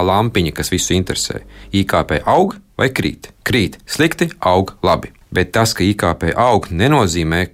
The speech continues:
ka uzlabojās visu cilvēku dzīves kvalitāte. Tas, ka aug I K P, nenozīmē, ka uzlabojās vides stāvoklis. Tas nenozīmē, ka cilvēkiem kļūst pieejamāki, teiksim, veselības aprūpes pakalpojumi vai izglītība.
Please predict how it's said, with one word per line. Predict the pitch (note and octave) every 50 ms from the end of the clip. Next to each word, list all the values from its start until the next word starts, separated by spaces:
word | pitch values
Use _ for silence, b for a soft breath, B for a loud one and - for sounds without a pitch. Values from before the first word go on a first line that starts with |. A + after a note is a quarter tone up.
| _ -
ka | F#2+ F#2 F2+ F2+ E2+ C#2+ - - _ _ -
uzlabojās | A#2+ A2+ G2 F2+ F2+ E2 D#2 F2 F2 E2+ E2 - - -
visu | D#2 F2 A2+ G#2+ - - D#2
cilvēku | - - A2 F#2+ F2 E2 D#2+ D2+ D2+
dzīves | F2 F#2+ F2+ - -
kvalitāte. | - A3+ F#3 G#2+ - - - - - - - - _ _
Tas, | - G2 G2 -
ka | - - - -
aug | A#2 A#2 A2 G#2 F2+ D#2+ -
I | - G#2 G2
K | - G#2 F#2 E2+ -
P, | - G#2 G2+ G2 G2 G2+
nenozīmē, | G#2 G#2+ G#2 G2 F2+ D#2+ F2 F2+ F2 F2 F2 E2+ D#2 - -
ka | -
uzlabojās | - A2 G#2+ F#2+ G2 E2 E2 F2 F2 E2+ E2+ - - - - F2+
vides | G#2 F3+ G3 - D#2+ - -
stāvoklis. | - - E2 E2 E2 E2+ - - - - - - - B B B B B B B B B B B B B _
Tas | - G2 F#2+ - G#2
nenozīmē, | G2+ C3+ D#3 D3 A#2 F#2+ E2+ D#2 D#2 D#2+ E2+ F2 F2 F2 D#2 - -
ka | - F#2 F#2 F2+ F2 D#2+ - - - -
cilvēkiem | - - G#2+ G#2+ G2 - - F#2 D#2+
kļūst | F#2+ F2 - - -
pieejamāki, | A2+ G#2 G2 F#2+ F#2+ F#2 F2+ F2+ F2 - - G2 F2+ F2+ F2+ F2 E2 D#2 - -
teiksim, | - E2+ - - - - E2 E2+ E2+ F2 E2+
veselības | G2+ G#2 - - G#2 F2 - G#2+ A2+
aprūpes | - - A2+ F#2+ -
pakalpojumi | G#2+ A2 - A#2+ A2+ G#2+ - B2 A#2+ D3+
vai | -
izglītība. | A#2+ - A2 D#2 D2+ - - - -